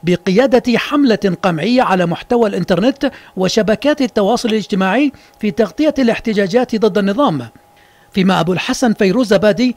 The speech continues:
الذي يرأس مجلس الفضاء السبراني فقد طالته تهم حجب تطبيقات شهيرة مثل التليجرام، وإجبار الإيرانيين على استخدام التطبيقات التي تديرها الدولة ويمكن مراقبتها من النظام. أما عبد علي عسكري رئيس هيئة الإذاعة والتلفزيون الإيرانية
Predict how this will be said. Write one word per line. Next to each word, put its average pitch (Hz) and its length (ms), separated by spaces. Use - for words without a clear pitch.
الذي 175 280
يرأس 269 340
مجلس 180 400
الفضاء 196 400
السبراني 196 600
فقد 190 220
طالته 220 520
تهم 233 360
حجب 196 340
تطبيقات 180 720
شهيرة 226 420
مثل 233 220
التليجرام، 208 600
وإجبار 185 500
الإيرانيين 220 640
على 208 220
استخدام 233 480
التطبيقات 214 840
التي 202 280
تديرها 220 400
الدولة 180 400
ويمكن 180 380
مراقبتها 202 680
من 208 120
النظام. 190 480
أما 302 200
عبد 196 280
علي 226 260
عسكري 220 460
رئيس 214 340
هيئة 208 360
الإذاعة 208 480
والتلفزيون 185 640
الإيرانية 185 480